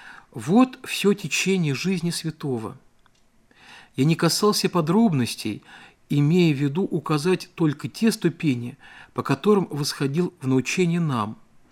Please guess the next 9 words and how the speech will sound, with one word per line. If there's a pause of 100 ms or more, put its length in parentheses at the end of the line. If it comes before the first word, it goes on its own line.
(520)
И
легко
всякому
заметить, (460)
что
их
было
три
главнейших: